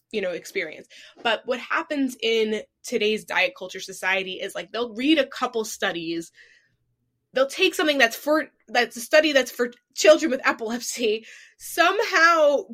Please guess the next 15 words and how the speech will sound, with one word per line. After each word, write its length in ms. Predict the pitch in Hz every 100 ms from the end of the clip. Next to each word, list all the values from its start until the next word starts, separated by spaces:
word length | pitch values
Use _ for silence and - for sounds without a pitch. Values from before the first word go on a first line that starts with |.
| 240
then 340 | 254 302 294
try 240 | 277 294 302
to 120 | 269
apply 320 | 247 277 294
it 140 | 269
to 120 | 254 269
real 320 | 240 330 330
world 300 | 330 320 302
<laughs> 40 | 349
application 880 | 339 311 - 403 339 - 277 262 262 - - - 294
and 220 | 311 339
forgetting 460 | 320 285 302 311
that 120 | 277 277
that's 240 | 285 277
not 460 | 262 240 247 254